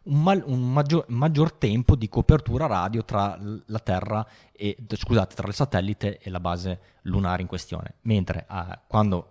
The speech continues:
andrà in ombra, cioè quando si avvicinerà molto alla superficie so-, eh, lunare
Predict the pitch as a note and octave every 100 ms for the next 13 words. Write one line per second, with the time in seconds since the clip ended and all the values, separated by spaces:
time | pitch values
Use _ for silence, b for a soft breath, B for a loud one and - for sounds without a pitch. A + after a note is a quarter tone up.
0 | _ - F#2+ G2+ G#2+ B2+ G2+ B2 - F#2
1 | _ A#2+ G#2 - G#2 - G#2+ A2+ C3+ A#2
2 | G#2+ G#2+ A2 A2+ G#2+ A#2+ - G2+ G2 G#2
3 | A2 F#2+ F#2+